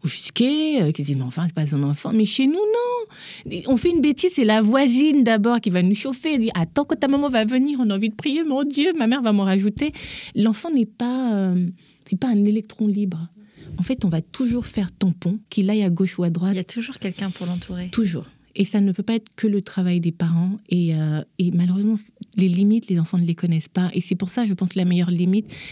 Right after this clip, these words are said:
Speaker 1: c'est ce commandement qui dit non, c'est terminé. Si on leur disait, « Fais-moi confiance, c'est pour ton bien », ils s'en ficheraient complètement, ils comprendraient pas. Mais les années, le temps m'ont montré que très souvent, les parents avaient raison. Des fois, ils se trompent aussi. Et puis, il y a des parents toxiques.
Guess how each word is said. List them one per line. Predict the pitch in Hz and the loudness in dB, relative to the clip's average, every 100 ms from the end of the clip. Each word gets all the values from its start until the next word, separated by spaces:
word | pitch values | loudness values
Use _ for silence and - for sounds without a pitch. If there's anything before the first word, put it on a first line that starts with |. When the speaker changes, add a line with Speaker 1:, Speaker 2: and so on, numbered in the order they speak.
| - | -4
Speaker 1:
c'est | 185 | -2
ce | - | 0
commandement | 190 226 208 196 196 214 | 0 2 4 4 4 2
qui | 208 196 | 0 -2
dit | 170 180 | 2 4
non, | 180 | 2
c'est | 190 180 | 0 -2
terminé. | 180 170 165 143 170 - _ - | 0 2 2 0 -2 -6 _ -16
Si | - | 0
on | 269 | 2
leur | 277 220 | 2 2
disait, « | 214 220 | 2 2
Fais-moi | 247 233 202 | 2 2 2
confiance, | 190 - 190 180 | 0 0 0 0
c'est | 170 | 0
pour | 170 | 0
ton | - 175 | 0 2
bien », | 175 185 | 2 0
ils | 202 | 0
s'en | 208 | -2
ficheraient | - 208 - 202 | -2 -6 -4 -4
complètement, | - 156 156 175 | -2 -4 -2 -2
ils | 165 | 0
comprendraient | 170 160 160 151 | -2 -2 -2 -2
pas. | - 175 - - - - | -4 -8 -10 -18 -20 0
Mais | 202 214 233 220 - | 2 4 2 0 0
les | 196 190 190 190 | 2 4 4 4
années, | 208 233 233 | 4 4 2
le | 196 | 0
temps | 185 - 196 190 | -2 -2 0 2
m'ont | 180 170 | 2 2
montré | 170 175 - 185 | 0 0 -2 -6
que | - 185 - - - - 214 254 _ _ - - - | -4 -4 -4 -4 -8 -10 -16 -18 _ _ -20 -20 -10
très | 214 | -8
souvent, | 196 190 | -2 -2
les | 180 | 0
parents | 180 170 170 | -2 -2 0
avaient | 165 | 0
raison. | 160 156 147 - | 0 -2 -6 -4
Des | 175 | -4
fois, | 175 226 | 0 -4
ils | |
se | - | -2
trompent | 233 233 | -2 -2
aussi. | 214 - 196 - | -4 -4 -6 -8
Et | |
puis, | - 156 | -4 -2
il | |
y | |
a | 143 | -2
des | 143 | -2
parents | 170 185 | -2 -2
toxiques. | 180 - - - | -4 -6 -12 -14